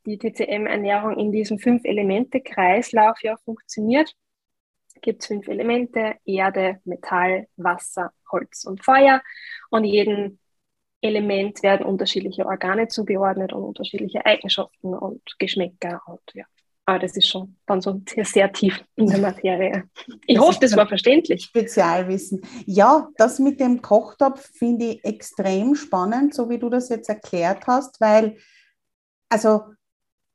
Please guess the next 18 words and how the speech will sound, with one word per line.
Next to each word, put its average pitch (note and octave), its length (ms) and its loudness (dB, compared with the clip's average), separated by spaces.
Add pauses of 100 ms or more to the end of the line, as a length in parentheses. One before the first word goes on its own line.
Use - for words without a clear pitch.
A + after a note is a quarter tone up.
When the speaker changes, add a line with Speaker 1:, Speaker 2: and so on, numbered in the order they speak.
(480)
Speaker 2:
was A3 260 4
jetzt B3 180 0
einmal A3 160 2
mein F#3 260 0
erster G#3 640 2
Impuls G#3 640 4
ist, - 360 -6
ja, F#3+ 160 4
von G3 280 -2
dem, A3 480 2
äh, F#3+ 400 -4
was F#3 240 -6
du A3+ 220 -2
jetzt, G3+ 640 0
ähm, F3 760 -4 (460)
erzählt B3+ 760 -2
hast, F#3 440 -2
ist, B3 440 -4